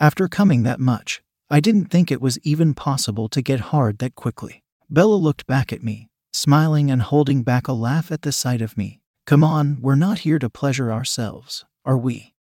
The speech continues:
Let me give you a hand at that." She turned to face me and grabbed my cock with her left hand, slowly stroking it. She brought me closer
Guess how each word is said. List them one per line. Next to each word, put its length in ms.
Let 160
me 140
give 220
you 140
a 60
hand 400
at 140
that." 340
She 200
turned 260
to 80
face 380
me 300
and 180
grabbed 320
my 140
cock 420
with 120
her 120
left 320
hand, 460
slowly 500
stroking 480
it. 220
She 180
brought 280
me 120
closer 600